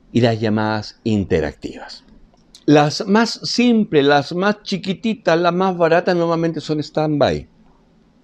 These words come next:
Y estas U P S, con suerte, lo único que traen adicional a todo lo que ya les he dicho es un filtro, en donde me elimina las transientes, ¿cierto? Eh, y prácticamente para de contar.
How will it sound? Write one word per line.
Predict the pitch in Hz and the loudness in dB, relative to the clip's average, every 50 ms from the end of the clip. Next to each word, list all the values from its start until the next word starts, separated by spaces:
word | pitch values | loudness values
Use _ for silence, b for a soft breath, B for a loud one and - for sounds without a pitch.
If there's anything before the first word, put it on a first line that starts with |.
| _ _ _ _ _ - | _ _ _ _ _ -4
Y | - 104 98 95 101 220 | -2 0 2 2 2 2
estas | 226 - - 165 - - | 2 2 -2 -4 -2 -2
U | 180 180 | -2 -2
P | 202 196 185 | 0 0 0
S, | 185 - 190 180 - _ | 0 -2 -4 -6 -4 _
con | - 151 156 160 160 | 4 4 4 4 2
suerte, | 156 - - 170 175 190 202 196 196 - _ - 147 135 139 156 B B B B B B B B 131 B B B B B B _ | -4 -2 0 2 4 4 4 2 0 -4 _ -10 -10 -10 -10 -12 B B B B B B B B -20 B B B B B B _
lo | - 113 120 127 | 0 4 4 6
único | 127 135 151 170 190 190 190 190 160 - - _ | 6 6 6 6 4 2 2 0 0 0 -4 _
que | - 156 160 | -2 0 2
traen | 160 156 165 175 175 170 | 4 4 4 4 4 4
adicional | 160 156 139 - 156 165 160 143 113 - | 4 2 2 2 0 0 0 0 -2 -2
a | - 98 101 | -2 -2 -2
todo | - 135 143 156 143 | 0 2 2 2 2
lo | 131 113 | 2 0
que | - 107 95 | -2 -2 0
ya | 95 120 127 139 | 2 2 2 2
les | 143 135 120 113 | 2 0 0 0
he | 131 139 143 | 0 0 0
dicho | 156 208 202 - - 269 302 - - _ _ _ | 0 -2 -2 -2 -4 -8 -8 -8 -14 _ _ _
es | - 151 139 131 - | 2 2 2 2 0
un | 135 123 117 104 | 0 0 -2 -4
filtro, | 95 - - - 120 101 90 80 76 - - - 73 71 65 - _ b b b b b b | -6 -12 -6 -4 -2 -2 -2 -4 -6 -10 -12 -12 -10 -12 -12 -16 _ b b b b b b
en | - 92 98 | -2 0 0
donde | 92 98 98 98 98 | 2 2 2 2 2
me | 98 98 | 2 2
elimina | 92 95 95 101 104 101 95 | 2 2 2 2 2 0 0
las | 90 85 85 | -2 -4 -4
transientes, | - 101 101 104 107 - - 190 185 190 185 185 180 170 - 180 165 - | -4 -6 -6 -6 -4 -2 0 2 2 2 2 0 -2 -2 -4 -4 -2 0
¿cierto? | - 180 175 185 - 180 180 180 180 B B B B B B - | -2 -2 -2 -2 0 -2 -2 -2 -4 B B B B B B 0
Eh, | 113 110 113 113 110 110 107 107 104 104 104 104 101 101 101 95 - - _ _ _ - - - _ _ _ _ _ _ _ _ | 2 4 4 6 6 6 6 6 6 4 4 4 4 2 2 0 -4 -8 _ _ _ -20 -20 -20 _ _ _ _ _ _ _ _
y | - - - 85 | -10 -10 -10 -8
prácticamente | - - 101 95 82 85 76 82 85 78 - - | -8 -8 -8 -6 -6 -6 -6 -6 -6 -6 -6 -8
para | - 73 76 | -8 -8 -8
de | 73 | -8
contar. | 76 90 98 - - | -8 -8 -10 -10 -14